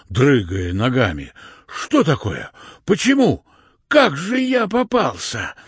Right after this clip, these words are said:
И ему из темноты грозный глас раздался. «Где кольцо, что утром ты выкрал на базаре?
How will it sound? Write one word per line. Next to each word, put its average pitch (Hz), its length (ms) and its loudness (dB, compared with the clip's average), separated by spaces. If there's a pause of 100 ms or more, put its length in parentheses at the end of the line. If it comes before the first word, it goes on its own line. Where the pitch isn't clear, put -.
(480)
И 113 100 -2
ему 110 500 2
из 98 260 -2
темноты 90 800 -4 (420)
грозный 185 880 0
глас 170 720 -2
раздался. 120 1040 -2 (920)
«Где 180 520 2
кольцо, 170 880 2
что 139 360 0
утром 139 560 0
ты 131 380 -2 (320)
выкрал 123 720 4
на 135 160 4
базаре? 127 720 -2